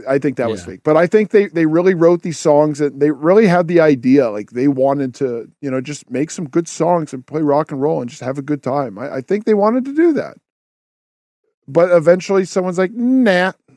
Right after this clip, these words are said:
Speaker 1: let's, uh,
Speaker 2: This
Speaker 1: let's,
Speaker 2: is what's
Speaker 1: uh,"
Speaker 2: popular.
Speaker 1: No, no, no, no, no. Never. It's
Speaker 2: Oh.
Speaker 1: never, ever, ever been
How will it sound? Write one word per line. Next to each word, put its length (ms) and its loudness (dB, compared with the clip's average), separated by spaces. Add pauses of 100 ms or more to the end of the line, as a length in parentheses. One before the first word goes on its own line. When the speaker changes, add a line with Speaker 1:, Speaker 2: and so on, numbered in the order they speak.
(540)
Speaker 1:
let's, 260 -4
uh, 280 2 (720)
Speaker 2:
This 100 -6
Speaker 1:
let's, 140 -4
Speaker 2:
is 60 0
what's 180 2
Speaker 1:
uh," 20 -20
Speaker 2:
popular. 460 -14 (720)
Speaker 1:
No, 160 4
no, 140 6
no, 100 6
no, 140 6
no. 360 4 (140)
Never. 720 0 (120)
It's 200 2
Speaker 2:
Oh. 340 -4
Speaker 1:
never, 880 0 (520)
ever, 340 2 (160)
ever 260 4
been 360 -8